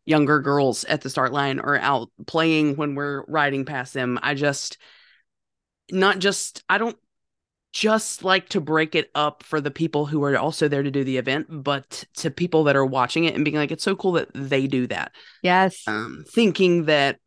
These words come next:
Speaker 1: there's at least a small possibility that they see me at the back of the pack and they can go, "Oh, maybe I could do it too if I want to."
Speaker 2: Yeah.
Speaker 1: Um, and
Speaker 2: I
Speaker 1: then
Speaker 2: Oh,
Speaker 1: it's
Speaker 2: sorry.
Speaker 1: just a community. I'm, s-, you know,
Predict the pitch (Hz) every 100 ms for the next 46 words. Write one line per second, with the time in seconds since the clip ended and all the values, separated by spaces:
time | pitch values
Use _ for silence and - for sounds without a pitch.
0 | - 165 151 151 202 - 190 190 165 151
1 | 139 139 139 143 131 127 120 - 131 -
2 | 156 147 147 160 165 104 - 170 165 151
3 | 147 143 143 - 151 143 139 139 135 135
4 | 123 - _ - 294 135 - 196 170 202
5 | 196 151 143 - 170 139 98 98 - 73
6 | - - _ _ _ _ - 180 240 190
7 | - - _ _ _ _ - 170 175 180
8 | 175 175 - _ _ _ _ _ _ -
9 | 233 185 185 175 330 427 - 247 196 170
10 | 160 165 175 175 - _ 139 165 180 180